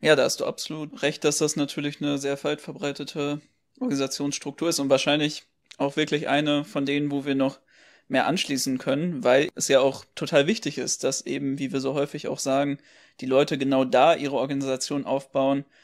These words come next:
wo es sie in ihrem eigenen Leben betrifft, wo ihre eigenen Interessen sich widerspiegeln. Das ist natürlich, wenn wir jetzt eben von Kollektivbetrieb, wenn wir von Kommunen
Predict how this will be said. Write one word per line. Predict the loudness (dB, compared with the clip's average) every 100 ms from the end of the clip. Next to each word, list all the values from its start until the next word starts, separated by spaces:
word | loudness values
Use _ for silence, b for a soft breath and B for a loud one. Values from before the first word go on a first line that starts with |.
| b b
wo | -2 0
es | 2
sie | 0
in | 0
ihrem | 0 0
eigenen | 0 0 -2
Leben | -2 -2
betrifft, | -4 2 2 2
wo | -4 -2
ihre | 0
eigenen | 2 2 0 -2
Interessen | -4 -2 -2 -2
sich | -6 -6
widerspiegeln. | 0 0 -2 -8 -8 -6
Das | -4 -4
ist | -4
natürlich, | -4 -4 -4
wenn | -2 -2
wir | 0
jetzt | -2 -2
eben | -6 -6
von | -6 -6 -4
Kollektivbetrieb, | -2 -2 -4 -8 -8 -6 -8 -6 -8 -6
wenn | -4
wir | -4
von | -6 -8
Kommunen | -6 -6 -4 -6 -6